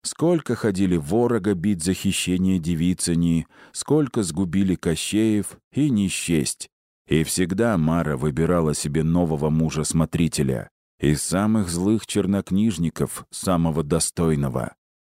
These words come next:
Да, иные настали времена. Первых витязей сменили другие, кровью пожиже, а там и следующие.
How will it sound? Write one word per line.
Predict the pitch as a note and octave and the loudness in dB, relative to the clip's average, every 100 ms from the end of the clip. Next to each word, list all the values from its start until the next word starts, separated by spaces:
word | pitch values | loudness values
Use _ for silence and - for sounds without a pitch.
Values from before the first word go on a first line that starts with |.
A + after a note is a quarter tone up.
| _ - | _ -8
Да, | E2 A#2+ C3+ B2+ F#2+ | -2 0 0 0 2
иные | G2 B2+ D3 C3 | 2 2 2 0
настали | A2+ - F#2 E2+ D#2+ | 0 -2 -2 0 0
времена. | D#2 D2+ D2 C#2 B1+ - _ - | 0 2 2 0 -4 -10 _ 0
Первых | C3+ C3+ C3 - | 2 2 0 0
витязей | G#2 B2+ B2 G2+ A2 | 0 0 0 0 -2
сменили | - G2 F#2+ F2 | 0 2 2 0
другие, | D#2+ D#2 C#2+ E2+ A2+ A2 G2+ - - - | 0 -2 -2 -2 0 0 -2 -6 -20 -18
кровью | - F#3+ F3 F#2 E2 | -2 0 2 0 -2
пожиже, | G2 G2+ F#2+ A2+ D2 B1 - _ - | 0 0 2 0 0 -6 -10 _ -2
а | F2+ | -2
там | - E2+ D2 | 2 2 2
и | C2+ | 0
следующие. | - D2 E2+ E2 D#2+ - D#2 D2 | -2 2 2 2 0 0 0 0